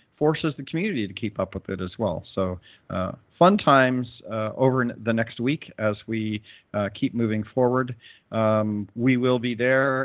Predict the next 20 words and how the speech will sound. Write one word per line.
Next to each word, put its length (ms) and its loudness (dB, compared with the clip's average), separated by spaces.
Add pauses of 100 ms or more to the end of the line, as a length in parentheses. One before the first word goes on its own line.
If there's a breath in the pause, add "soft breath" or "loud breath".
and 140 -4
then 100 -4
after 260 -6
that, 240 -4
we, 280 -6
we 100 -8
come 180 -2
back 300 -2
and 240 -8
we'll 400 -4 (140)
start 260 -2
doing 240 0
more 180 -2
traditional, 680 -4 (240 soft breath)
uh, 160 -2
community-oriented 880 0
stuff 220 0 (140)
that 280 -6
we're 180 -4
working, 560 -6